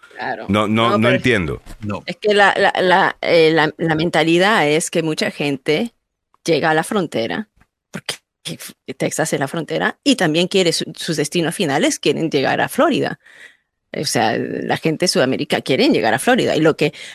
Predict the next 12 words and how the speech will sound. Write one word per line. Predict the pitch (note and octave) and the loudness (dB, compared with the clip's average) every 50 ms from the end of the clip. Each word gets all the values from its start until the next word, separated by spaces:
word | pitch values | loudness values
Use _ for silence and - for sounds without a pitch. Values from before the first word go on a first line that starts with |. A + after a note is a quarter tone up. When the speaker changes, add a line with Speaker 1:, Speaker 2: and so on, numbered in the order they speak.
| - - | -14 -2
Speaker 1:
había | - D3+ D#3 D#3+ D#3+ F3 | 0 0 2 4 2 2
pasado | - - - - - F3+ F#3+ A#3+ C#4 G#3 D#3 | 2 2 2 4 4 4 4 6 4 4 2
en | D3 C3+ | 2 0
el, | C3+ C3 C3 - - | 0 0 -2 -4 -4
en | - C#3+ C3 B2+ | -4 -2 -2 0
el, | B2+ A#2+ A#2+ A#2+ A#2+ A#2+ D#3+ _ _ _ _ _ | 0 -2 -2 -2 -4 -6 -6 _ _ _ _ _
en | - C#3+ C#3 | -12 -10 -8
el | C#3+ D3 | -8 -8
pasado, | - - A#2 - - G#3+ G#3 D#3+ | -4 -4 -4 2 4 4 4 6
valga | C3+ C#3 C3 E3 | 4 4 4 4
la | E3+ F3+ | 4 4
redundancia, | F3 F3 E3 D#3 D3+ D#3+ F#3 G#3+ A3+ G3 - - E3+ E3 A#3+ | 4 2 0 0 0 2 2 2 2 2 0 0 -2 -2 -4